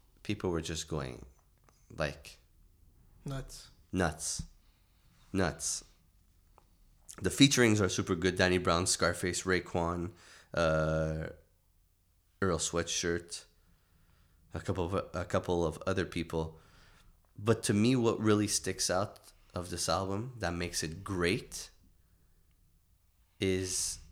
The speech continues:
Speaker 1: Freddie Gibbs on a Madlib beat. And the reason being is because what he's done before this,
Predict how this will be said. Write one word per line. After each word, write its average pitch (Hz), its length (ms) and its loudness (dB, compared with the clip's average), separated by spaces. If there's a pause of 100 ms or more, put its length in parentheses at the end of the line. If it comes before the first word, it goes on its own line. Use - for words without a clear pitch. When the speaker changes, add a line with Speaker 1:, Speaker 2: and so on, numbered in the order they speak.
(220)
Speaker 1:
Freddie 95 440 -2
Gibbs 92 500 -4 (160)
on 78 500 -4 (1800)
a 80 60 0
Madlib 85 760 -2
beat. 85 320 -6 (1080)
And 85 160 -4
the 85 100 -2
reason 92 340 -4
being 90 420 -4
is - 160 -10
because 80 320 -10
what 95 200 -6
he's 98 260 -8
done 80 280 -4
before 73 460 -8
this, - 420 -10